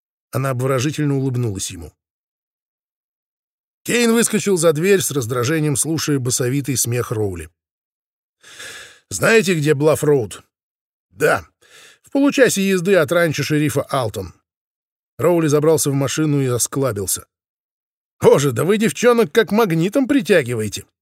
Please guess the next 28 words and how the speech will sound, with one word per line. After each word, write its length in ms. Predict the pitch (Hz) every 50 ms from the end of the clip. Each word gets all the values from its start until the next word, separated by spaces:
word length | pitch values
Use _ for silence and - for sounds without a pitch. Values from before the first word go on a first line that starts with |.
| _ _ _ _ _ _ _ _ _ _ _ _ _ _
"Поехали 640 | - 110 117 127 139 143 151 156 143 - - 117 110
уже". 340 | 104 95 92 85 87 - - - _ _ _ _ _ _ _ _ _ _ _ _
Кейн 220 | 131 151 170 160
одарил 360 | 160 151 156 156 160 165 156 147
его 240 | 143 143 143 147
убийственным 600 | 143 131 127 143 139 123 - - 147 135 135 135
взглядом. 520 | 123 104 107 120 120 113 101 80 - - _ _ _ _ _ _ _ _ _ _ _ _ _ _ _ _ _
"Остановитесь 640 | - 101 - - 123 143 165 185 190 151 160 - -
у 80 | 156 156
участка. 500 | 151 139 - 160 147 - - - - - _ _ _ _ _ _ _ _ _ _
Пересядем 500 | - 110 113 - - 156 147 139 135 123
в 100 | 113 120
мой 220 | 127 135 135 127 120
внедорожник. 720 | 110 117 123 123 127 127 123 120 110 95 90 82 - - _ _ _ _ _ _ _ _ _ _ _ _ _ _ _
Я 200 | - 139 175 170
поведу, 360 | 139 175 165 165 165 165 190 180
а 120 | 160 151
вы 120 | 151 165
будете 320 | 151 156 156 147 127 - 143
высматривать 560 | 135 123 - 147 156 151 131 139 139 127 123
машину 380 | 139 131 - - 143 139 139 139
Миллера, 420 | 143 156 160 147 139 135 120 117
чтобы 300 | 101 - - 113 120 123
мы 100 | 127 131
с 60 | 117
Сарой 360 | - - - 143 143 135 127
не 120 | 123 123 123
разминулись". 680 | 123 117 117 127 127 123 120 113 101 92 - -